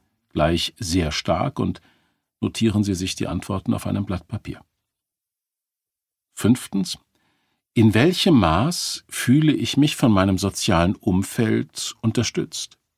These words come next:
Und Sinnhaftigkeit. Sechstens. In welchem Maß habe ich das Gefühl, dass mein Handeln einen positiven Unterschied für andere oder die Welt macht?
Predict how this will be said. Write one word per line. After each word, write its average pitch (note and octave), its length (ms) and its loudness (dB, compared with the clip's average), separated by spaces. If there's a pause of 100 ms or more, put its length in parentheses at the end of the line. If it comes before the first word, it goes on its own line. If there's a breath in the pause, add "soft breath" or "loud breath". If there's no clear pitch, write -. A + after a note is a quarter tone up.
(1040)
Und C#3+ 440 2
Sinnhaftigkeit. - 1080 -2 (1200)
Sechstens. - 720 -6 (720)
In A2 180 4
welchem E3+ 320 4
Maß D3+ 420 2
habe B2 200 4
ich A2+ 100 -2
das - 220 0
Gefühl, C#3 460 2
dass A2+ 240 0
mein G2+ 280 4
Handeln C3 400 4
einen G2+ 340 2
positiven C3 760 2
Unterschied B2 580 0
für - 240 -2
andere A#2+ 600 4
oder G#2+ 420 -2
die A2+ 340 -2
Welt - 400 -2 (200)
macht? - 380 -4